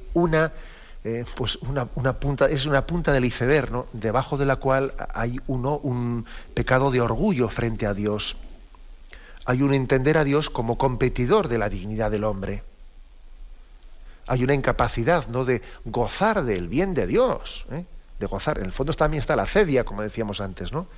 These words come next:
Bueno, pues esta es un poco la, eh, la explicación de, del odio a Dios. Bueno, y concluyendo este punto dos mil noventa y cuatro,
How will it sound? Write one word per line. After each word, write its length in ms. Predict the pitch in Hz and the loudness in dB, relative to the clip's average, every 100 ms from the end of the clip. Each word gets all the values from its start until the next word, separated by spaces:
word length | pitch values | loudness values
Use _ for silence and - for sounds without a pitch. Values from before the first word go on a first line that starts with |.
| - - - - - - - - - - - - - - | -18 -18 -18 -20 -18 -16 -14 -16 -16 -14 -10 -10 -8 -6
Bueno, 160 | - | -6
pues 200 | - - 127 | -6 -6 -2
esta 280 | 120 139 | 0 2
es 160 | 131 - | 2 2
un 80 | 110 | -4
poco 220 | 120 127 | -2 2
la, 180 | 110 92 - - - | 2 0 -8 -12 -6
eh, 100 | 110 | -4
la 80 | 104 | -2
explicación 640 | 95 - 104 92 - 120 113 | -2 -2 -2 0 0 2 2
de, 180 | 104 - - - | 0 0 -8 -6
del 220 | 107 101 107 | 0 2 2
odio 240 | 101 98 | 2 0
a 40 | |
Dios. 300 | 85 87 - - - - - - - - - - - - - - - | -2 -4 -6 -8 -16 -16 -18 -16 -14 -14 -14 -14 -14 -14 -16 -16 -2
Bueno, 220 | - 170 | 2 4
y 640 | 135 117 113 110 113 117 - - | 6 6 4 4 2 0 -8 0
concluyendo 680 | 127 120 120 120 156 156 151 | 0 2 4 6 6 4 2
este 180 | - | 0
punto 320 | 139 156 131 113 | 0 -2 0 0
dos 160 | 110 | 0
mil 180 | 127 143 | 2 2
noventa 360 | 139 131 110 120 | 2 2 4 2
y 60 | |
cuatro, 540 | - 160 147 113 - | 4 2 2 0 -6